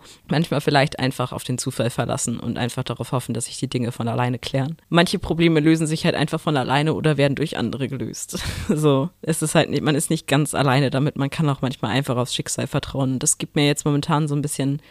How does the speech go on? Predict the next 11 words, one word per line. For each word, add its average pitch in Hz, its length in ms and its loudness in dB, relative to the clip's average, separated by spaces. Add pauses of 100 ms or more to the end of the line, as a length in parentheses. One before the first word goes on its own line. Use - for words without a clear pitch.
(200)
Entspannung. 139 640 4 (180)
Also 139 300 2 (120)
ich, - 200 -8
mir 143 140 2
ging's 147 220 2
halt 135 160 4
wirklich 139 260 -2
das - 180 0
Wochenende 135 420 0
richtig 139 300 -2
mies 160 260 2